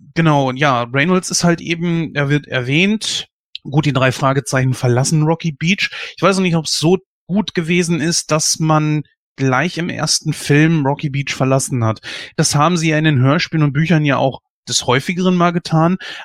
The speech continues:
aber die meisten Fälle werden ja tatsächlich in Rocky Beach auch gelöst. Und mich hätte ehrlich gesagt Rocky Beach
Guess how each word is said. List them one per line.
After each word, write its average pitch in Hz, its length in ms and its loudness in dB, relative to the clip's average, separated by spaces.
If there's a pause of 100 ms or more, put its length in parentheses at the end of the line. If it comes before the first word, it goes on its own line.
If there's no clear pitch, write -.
aber 147 140 2
die 147 100 2
meisten 165 360 2
Fälle 151 380 2
werden 139 260 0
ja 165 200 -2
tatsächlich - 680 -4
in 151 140 2
Rocky 147 220 -2
Beach 170 340 -2
auch - 380 -4 (160)
gelöst. 120 540 0 (720)
Und 139 680 0
mich 135 540 2
hätte 196 200 0
ehrlich 170 300 -4
gesagt 165 340 -6
Rocky 151 400 -4
Beach - 460 -4